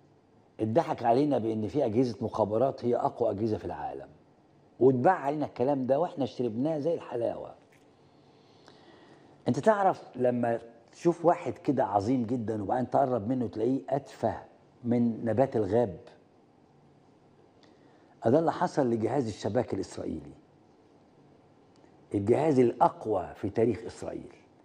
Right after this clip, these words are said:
الجهاز اللي كلمونا عنه، عن عملياته وعن حاجات كده، سقط في فضيحه رهيبه جدًا.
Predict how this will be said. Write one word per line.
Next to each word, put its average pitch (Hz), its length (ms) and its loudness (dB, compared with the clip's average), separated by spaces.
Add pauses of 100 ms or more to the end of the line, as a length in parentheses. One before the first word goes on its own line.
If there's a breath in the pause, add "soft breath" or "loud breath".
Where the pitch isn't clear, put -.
(600 soft breath)
الجهاز 131 380 4
اللي 131 140 4
كلمونا 131 560 2
عنه، 123 440 0
عن 107 160 0
عملياته 110 920 0
وعن 92 340 -2
حاجات 107 440 -2
كده، 92 340 -4 (1040 loud breath)
سقط - 720 -2
في 120 220 2
فضيحه 147 720 2 (300)
رهيبه 110 420 4
جدًا. 82 400 -6